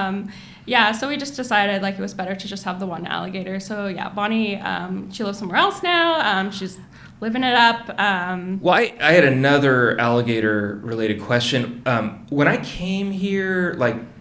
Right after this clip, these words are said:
Speaker 2: before the remodel, there were a lot of alligators. Where did they all go?
Speaker 1: Um, I'm not sure I'm where, uh,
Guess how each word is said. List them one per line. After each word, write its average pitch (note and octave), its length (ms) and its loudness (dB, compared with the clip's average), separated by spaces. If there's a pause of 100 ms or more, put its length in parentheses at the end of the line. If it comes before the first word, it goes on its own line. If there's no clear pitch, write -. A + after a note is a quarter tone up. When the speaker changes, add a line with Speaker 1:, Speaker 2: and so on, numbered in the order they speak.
(220)
Speaker 2:
before D#3+ 480 2
the D#3 140 2
remodel, A#2 720 2
there C#3 140 2
were D#3 180 0
a A2 120 0
lot A2 420 2
of - 80 2
alligators. G#2+ 680 -2 (180)
Where D#3 200 2
did C#4 120 -2
they G3 100 2
all C#3+ 200 0
go? A#2+ 360 0 (840)
Speaker 1:
Um, C4 640 2
I'm C4 180 6
not G#4+ 220 6
sure D4+ 480 4
I'm B3+ 760 0
where, A#3+ 560 0 (480)
uh, G#3 360 2